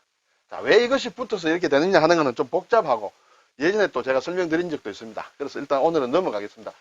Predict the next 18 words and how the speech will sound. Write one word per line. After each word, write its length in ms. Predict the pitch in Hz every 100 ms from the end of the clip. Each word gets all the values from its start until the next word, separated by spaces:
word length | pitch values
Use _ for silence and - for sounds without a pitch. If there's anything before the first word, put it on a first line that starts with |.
| _ _
조종이다. 880 | 147 175 196 226 226 143 139 123 92 _ _ _
조상할 540 | - 175 214 240 202 151
때, 240 | 139 104
조문할 560 | - 143 170 196 226 -
때, 180 | 107 - _ _ _
사-, 280 | - 185 -
장례를 540 | 160 175 214 226 220 165
치를 280 | 156 143
때 220 | - 139 -
치는 320 | - 202 202
종이다. 400 | 180 202 175 - - - _ _ _
글쎄요, 320 | - 170 135
우리들 540 | 127 139 220 226 196 180 _ _ -
주위에는 400 | 170 202 175 151
이런 540 | 160 165 165 160 151 -
풍경이 360 | 185 160 127
별로 200 | 113 143
없습니다만 580 | 139 - 147 120 120 120